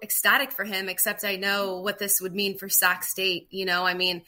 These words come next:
just what he's accomplished in his four years here. You know, three Big Sky championships, three straight trips to the postseason, and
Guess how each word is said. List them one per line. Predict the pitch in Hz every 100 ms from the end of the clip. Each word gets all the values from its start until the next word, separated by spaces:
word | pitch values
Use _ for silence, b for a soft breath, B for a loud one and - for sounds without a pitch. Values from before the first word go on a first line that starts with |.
| B B B
just | 196 240 233
what | 208 214 208
he's | 240 226
accomplished | 214 - 208 202 202 196 196 -
in | 208
his | 196
four | - 202 202
years | 202 185 190 185
here. | - 226 202 185 196 - B B -
You | 196
know, | 180
three | 185 - 170 196
Big | 165 196
Sky | - 190 185
championships, | 185 185 185 180 190 190 - 190 190 -
three | - 170 190
straight | 208 - 202 196
trips | - 208 208 - -
to | -
the | 196
postseason, | 170 - 196 - 208 196 190 190
and | 185 175